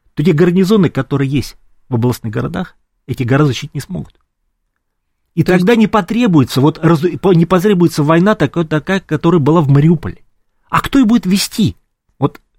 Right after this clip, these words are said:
Speaker 1: посмотрите, Львовская область, лидер по количеству погибших. Сорок тысяч погибших только по Львовской области.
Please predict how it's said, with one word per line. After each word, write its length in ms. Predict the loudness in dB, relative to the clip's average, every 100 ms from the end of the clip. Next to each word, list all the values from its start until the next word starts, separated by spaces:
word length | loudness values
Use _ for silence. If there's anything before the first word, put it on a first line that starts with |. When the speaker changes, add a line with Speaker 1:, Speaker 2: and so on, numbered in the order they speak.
| _ -10
Speaker 1:
посмотрите, 580 | -2 -2 0 -2 -6 -20 _ _ _ _
Львовская 460 | 0 2 0 0 0
область, 260 | 0 -2 -2
лидер 300 | -2 0 -4
по 160 | -8
количеству 420 | -6 -4 -4 -10
погибших. 480 | -12 -12 -12 -16 -20 _ _ -20
Сорок 600 | -4 0 2 2 -4 -14 _
тысяч 380 | -8 -6 -10 -12
погибших 640 | -8 -8 -8 -10 -18 _ _
только 420 | 0 0 -4 -10 _
по 60 | -6
Львовской 460 | -4 -4 -6 -10 -16
области. 280 | -16 -20